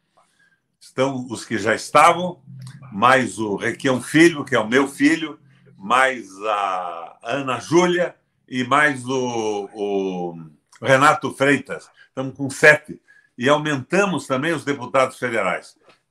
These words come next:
E o resultado disso tudo foi que eu não consegui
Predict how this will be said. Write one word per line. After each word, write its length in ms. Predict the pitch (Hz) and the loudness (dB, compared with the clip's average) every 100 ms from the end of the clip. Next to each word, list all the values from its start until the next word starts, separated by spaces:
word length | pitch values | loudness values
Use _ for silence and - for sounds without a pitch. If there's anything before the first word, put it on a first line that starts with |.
| - | -4
E 380 | 202 233 233 - _ _ _ | -2 -2 -4 -12 _ _ _
o 140 | - 190 | -4 -2
resultado 880 | 165 139 120 160 - 92 87 98 113 | 0 -2 -4 -8 -6 -4 -4 -6 -8
disso 400 | 113 127 185 180 | -6 -8 -8 -2
tudo 380 | 180 196 277 | 4 4 2
foi 400 | 277 143 - 175 - _ _ _ | -2 2 2 2 -6 _ _ _
que 80 | 240 | 2
eu 260 | 175 - - | 4 4 2
não 220 | 170 147 | -4 -4
consegui 760 | 175 165 - 131 139 139 - | -6 -6 -6 -4 0 0 -2